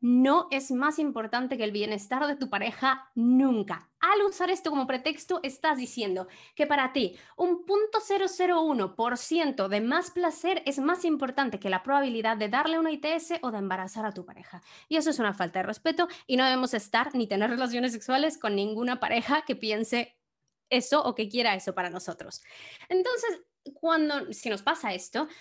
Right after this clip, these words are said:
hay que tomarlo un poco como una medida desesperada para hacer algo que al final no tiene tanto efecto sobre la sensibilidad, porque de nuevo, la diferencia es mínima. Y además de ser mínima,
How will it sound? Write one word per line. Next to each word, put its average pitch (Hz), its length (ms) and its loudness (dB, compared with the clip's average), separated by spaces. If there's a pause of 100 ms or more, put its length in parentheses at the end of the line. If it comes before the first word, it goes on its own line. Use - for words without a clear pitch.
(120)
hay - 120 0
que 320 80 0
tomarlo 302 280 4
un 294 140 2
poco 247 260 -2
como 196 200 -2
una 190 180 2
medida 220 260 2
desesperada 220 600 2
para 202 160 0
hacer 208 240 0
algo 262 260 0
que 190 80 -4
al 190 100 0
final 202 280 -2
no 196 100 -2
tiene 214 220 -2
tanto 226 220 -4
efecto 262 320 -6
sobre 262 180 -2
la 240 100 0
sensibilidad, 240 640 2 (420)
porque 202 280 -6
de 233 80 0
nuevo, 294 340 2
la 220 80 -4
diferencia 202 540 -2
es 226 80 -4
mínima. 247 480 0 (340)
Y 370 420 6
además 254 380 4
de 392 80 2
ser 330 240 2
mínima, 247 540 0